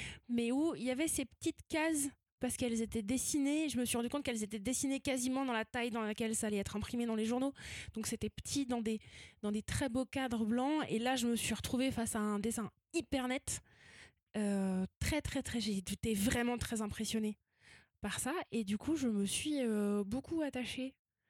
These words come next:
à Calvin et Hobbes. Je suis assez contente de les avoir découverts adultes, pour le coup.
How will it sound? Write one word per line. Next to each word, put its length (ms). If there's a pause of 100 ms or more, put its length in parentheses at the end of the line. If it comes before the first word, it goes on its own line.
(440)
à 120
Calvin 360
et 120
Hobbes. 160
Je 80
suis 160
assez 160
contente 260
de 60
les 100
avoir 180
découverts 400
adultes, 440 (880)
pour 120
le 80
coup. 160